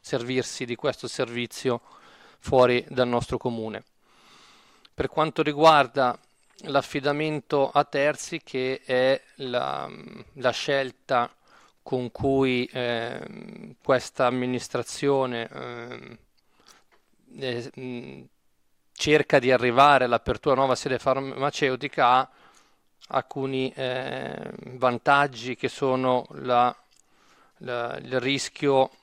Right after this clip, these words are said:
operativo di impresa che andrà al privato, l'ente che mantiene la titolarità del servizio, in capo comune resta la funzione di controllo e vigilanza, quindi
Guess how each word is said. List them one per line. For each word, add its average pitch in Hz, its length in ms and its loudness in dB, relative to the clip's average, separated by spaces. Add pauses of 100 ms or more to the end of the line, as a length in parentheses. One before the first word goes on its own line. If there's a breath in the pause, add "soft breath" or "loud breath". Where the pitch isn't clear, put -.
(100)
operativo 135 580 -2
di 127 80 -6
impresa 131 540 0
che - 160 -6
andrà 120 600 4 (380)
al 123 160 -6
privato, 139 720 0 (840 soft breath)
l'ente 143 480 0
che 139 120 -4
mantiene 131 520 -2
la 127 100 2
titolarità 127 760 0
del 123 180 -6
servizio, 139 920 -4
in 143 100 -4
capo 135 300 2
comune 139 380 0
resta 127 320 2
la 127 60 0
funzione 131 340 -6
di 123 60 -6
controllo 131 400 0
e 120 40 -6
vigilanza, 117 720 -2
quindi 127 560 -6